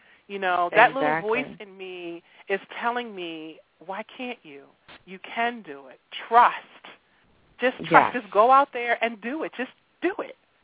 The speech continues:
Speaker 2: Just
Speaker 1: And
Speaker 2: do it.
Speaker 1: just do it. And here I am two years later, um, with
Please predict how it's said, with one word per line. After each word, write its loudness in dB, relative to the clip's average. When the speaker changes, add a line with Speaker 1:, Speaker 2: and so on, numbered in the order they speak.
Speaker 2:
Just 0
Speaker 1:
And 8
Speaker 2:
do 2
it. -8
Speaker 1:
just -6
do -2
it. -4
And 2
here 0
I 6
am -2
two -12
years -8
later, -4
um, -4
with -4